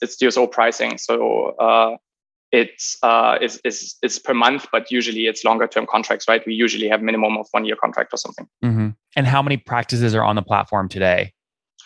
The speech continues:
Speaker 1: Well, so we don't disclose complete numbers because we're literally onboarding every day. So I actually wouldn't even know, but, like, we have,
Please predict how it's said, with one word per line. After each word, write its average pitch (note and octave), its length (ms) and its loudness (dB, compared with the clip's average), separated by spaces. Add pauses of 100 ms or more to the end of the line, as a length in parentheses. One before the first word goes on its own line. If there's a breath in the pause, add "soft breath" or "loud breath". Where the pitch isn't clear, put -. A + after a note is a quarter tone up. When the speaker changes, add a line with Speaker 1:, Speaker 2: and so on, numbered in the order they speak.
(420 soft breath)
Speaker 1:
Well, F3+ 460 6 (260)
so F3+ 220 6
we F3+ 180 4
don't G#3 200 2
disclose F3+ 260 2
complete D3+ 340 0
numbers C3 200 0
because B2 260 -2
we're C3 140 4
literally B2 480 0
onboarding B2 420 2
every A#2 140 -6
day. A#2 180 0
So A#2 160 -2
I A#2 140 4
actually A2+ 260 -4
wouldn't A2+ 180 -2
even A2+ 140 -6
know, A#2 160 2
but, A#2 180 0
like, A#2 220 0
we B2+ 80 -2
have, B2 220 4